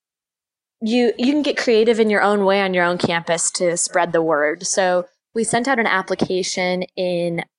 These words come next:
March, I believe, and we had over fifty responses from students all over the nation, in the few internationally. <laughs> We had one in Australia and one in Canada, I'm pretty sure. So that was really cool.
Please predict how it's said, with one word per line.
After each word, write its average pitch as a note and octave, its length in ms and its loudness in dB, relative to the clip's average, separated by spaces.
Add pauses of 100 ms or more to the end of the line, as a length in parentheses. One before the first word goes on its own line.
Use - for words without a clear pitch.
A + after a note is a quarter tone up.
(140)
March, G#3 460 0
I - 120 -2
believe, E3+ 680 -2 (420)
and F#3+ 220 0
we G3 140 0
had G3 100 2
over F#3 600 2 (180)
fifty A3 760 -2
responses F3 960 0
from E3 540 -4 (260)
students F#3+ 460 -2
all E3+ 240 2
over F3+ 220 2
the E3+ 60 -4
nation, F3 300 -4
in G#3+ 160 -2
the B3 100 0
few D#4 680 0
internationally. G#3 800 0
<laughs> - 40 -2
We A#3 160 0
had A3+ 160 0
one A3 200 0
in G#3+ 240 -4 (420)
Australia G3 560 0
and G#3 220 0
one G3+ 100 2
in F#3+ 140 -2
Canada, F3+ 460 -2
I'm D3+ 220 -2
pretty E3+ 240 -4
sure. C3+ 280 -2
So F3+ 120 -4
that G3 140 0
was G3+ 160 -2
really F3 220 0
cool. F#3 400 -2